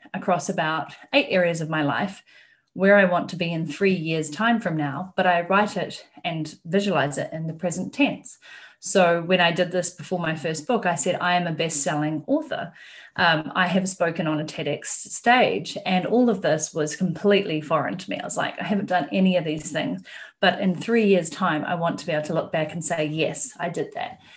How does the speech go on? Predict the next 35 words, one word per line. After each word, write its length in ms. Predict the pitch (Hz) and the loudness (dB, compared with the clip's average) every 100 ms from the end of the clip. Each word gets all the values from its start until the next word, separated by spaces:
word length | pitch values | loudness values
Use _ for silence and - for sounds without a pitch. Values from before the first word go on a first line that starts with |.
| - - | -20 -4
And 160 | 196 190 | 4 6
within 520 | 196 202 196 190 190 - | 8 8 6 4 0 -4
one 360 | 185 202 208 196 | 4 6 8 6
year 560 | 185 185 165 - 185 - - | 6 4 2 2 0 -4 -2
or 160 | 190 175 | 0 2
less, 480 | 175 - 190 139 - | 2 2 0 -2 0
<laughs> 40 | |
I 100 | 214 | 2
had 180 | 196 202 | 4 4
already 500 | 190 190 180 170 170 - - - _ - | 6 6 4 0 -4 -12 -20 -20 _ 4
got 200 | 156 - | 4 4
the 60 | |
best-selling 560 | 185 175 - 175 160 160 | 2 2 4 2 2 0
book 300 | 165 156 - | -2 -2 -2
and 160 | 185 185 | -2 0
been 140 | 165 | 0
invited 340 | 151 151 147 147 | 0 0 -2 -4
to 80 | |
speak 320 | 160 - 147 - | -6 -2 -2 -2
in 120 | 135 | -4
ted 200 | 180 156 | -4 -4
X. 240 | - - | -6 -4
So 140 | - 185 | 2 2
it's 240 | - - | 2 -6
just 240 | - 214 - | -8 -4 -2
the 80 | |
power 440 | 302 - 180 180 185 | -2 -2 0 2 2
of 220 | 160 156 | 0 -2
intention 600 | 151 147 175 - 226 240 | -6 -4 -8 -6 -2 0
and 80 | 170 | 0
actually 360 | 165 143 202 | -2 -2 -2
visualizing 720 | 170 165 170 170 165 151 151 | 0 -2 0 2 2 0 -2
being 320 | 147 156 180 190 | -2 -2 2 2
there 180 | 185 | 2
already. 420 | 185 185 196 262 | 0 -2 -2 -4